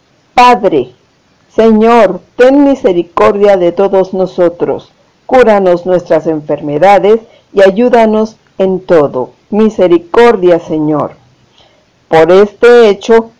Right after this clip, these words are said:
se le dio el nombre de Señor de la Misericordia a la imagen que se había visto aparecer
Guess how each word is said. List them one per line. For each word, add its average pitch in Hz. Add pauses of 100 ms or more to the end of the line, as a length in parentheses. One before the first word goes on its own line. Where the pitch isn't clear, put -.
(420)
se 254
le 240
dio 208
el 180
nombre 196
de 208
Señor 196 (220)
de 180
la 220
Misericordia 190 (100)
a 185
la 208 (160)
imagen 208
que 190
se 180
había 180
visto 190
aparecer 196